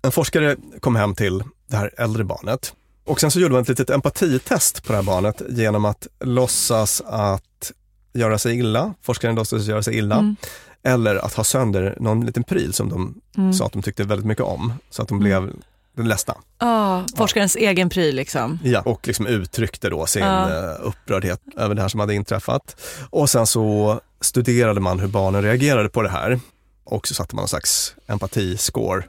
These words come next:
Speaker 2: Mm.
Speaker 1: på, på ungarna. Och sen så återvände man ett och ett halvt år senare för att se hur ett och ett halvt år av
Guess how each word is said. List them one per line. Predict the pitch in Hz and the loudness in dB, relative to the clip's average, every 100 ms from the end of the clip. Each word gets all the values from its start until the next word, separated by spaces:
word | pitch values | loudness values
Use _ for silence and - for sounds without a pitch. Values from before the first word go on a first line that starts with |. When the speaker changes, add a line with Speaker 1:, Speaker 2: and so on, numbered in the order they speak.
| - | -4
Speaker 2:
Mm. | 233 220 220 | -2 0 0
Speaker 1:
på, | 151 98 127 - | 0 -2 -4 -8
på | - | -8
ungarna. | 117 113 107 101 - _ | -4 0 0 -2 -6 _
Och | - 151 | -2 0
sen | 165 | 2
så | 147 156 | 2 4
återvände | 170 - 131 160 160 | 2 2 2 2 4
man | 117 110 139 | 4 2 0
ett | - 113 | -2 -2
och | 110 | 0
ett | |
halvt | 101 92 | 0 0
år | 107 | -2
senare | - 98 82 90 113 - - | 0 0 0 0 0 -4 -12
för | - 123 | -2 0
att | 107 | 2
se | - 120 104 | 0 2 0
hur | 98 107 107 - | 0 0 -2 -4
ett | 107 - | -6 -6
och | 107 | -8
ett | - | -2
halvt | 98 - - | -4 -4 -8
år | 147 110 92 127 - _ _ _ | -2 0 2 0 -4 _ _ _
av | 104 101 | -2 -2